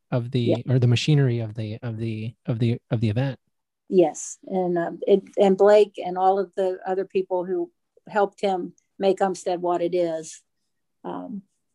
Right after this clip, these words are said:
Speaker 2: you could just tell that it really continued through, and the p-, other staff, um, my, our staff is incredible. Uh, everybody does it for the love of the race, and it's, um, they step up and they do things. We're a really good team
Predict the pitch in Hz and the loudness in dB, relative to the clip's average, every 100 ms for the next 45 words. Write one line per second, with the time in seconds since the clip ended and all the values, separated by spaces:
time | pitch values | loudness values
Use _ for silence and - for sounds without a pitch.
0 | _ _ 320 _ _ - 196 180 180 196 | _ _ -20 _ _ 2 2 4 4 4
1 | 196 196 185 175 175 - _ _ _ - | 6 4 4 2 -2 -4 _ _ _ -6
2 | 214 180 202 208 196 196 185 202 185 175 | -4 0 4 4 4 0 -2 -2 0 -2
3 | 175 180 180 175 170 170 190 - 190 190 | -4 -2 0 0 -4 -4 -4 0 0 0
4 | 175 - - 180 170 170 - 190 180 _ | -2 -4 -4 -2 -2 -6 -12 -14 -14 _
5 | 202 196 208 202 - 202 185 185 175 175 | -4 -2 0 0 2 2 2 0 -6 -6
6 | 165 - 165 165 170 170 - 185 175 - | -10 -6 -4 -4 -4 -6 -8 -6 -4 0
7 | 190 214 190 190 180 180 - - 175 175 | 2 4 4 4 2 -2 -4 -8 -4 0
8 | 175 170 170 170 170 - - 170 170 165 | 0 -2 -4 -2 -4 -8 -14 -10 -10 -10
9 | - 170 180 - _ _ _ _ _ _ | -10 -10 -10 -14 _ _ _ _ _ _
10 | _ _ _ _ _ - 175 175 208 196 | _ _ _ _ _ 2 4 4 4 4
11 | 196 190 185 180 175 175 202 196 190 185 | 4 2 0 -2 -2 0 -2 -2 -6 -8
12 | 175 202 196 185 180 190 202 202 185 175 | -4 2 2 2 -2 0 2 2 0 -6
13 | - 180 170 165 | -6 -6 -6 -6